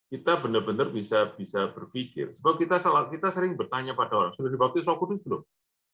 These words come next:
Kalau di form, di form pelayanan kan selalu ditanya, "Sudah baptis air, lalu sudah baptis Roh Kudus?" Ya, sering, gitu ya. Saya, saya, saya, saya, atau paling tidak di,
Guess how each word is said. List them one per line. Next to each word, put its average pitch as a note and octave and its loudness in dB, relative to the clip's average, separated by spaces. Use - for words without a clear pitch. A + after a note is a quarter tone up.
Kalau D3 2
di C3 -2
form, C#3+ 2
di A2 -6
form C3 4
pelayanan C3 2
kan E3+ 0
selalu C#3 4
ditanya, G#2 -2
"Sudah G#2+ 0
baptis G#2 -2
air, B2 0
lalu C3+ 0
sudah A#2 2
baptis G2 -2
Roh G#2+ -4
Kudus?" F#2+ -12
Ya, F#2 -14
sering, G2+ 2
gitu A#2+ -6
ya. A#2 2
Saya, C#3+ -2
saya, B2 -4
saya, A#2 -4
saya, A2+ -2
atau G2+ -8
paling G#2+ -2
tidak - -6
di, F#2 -8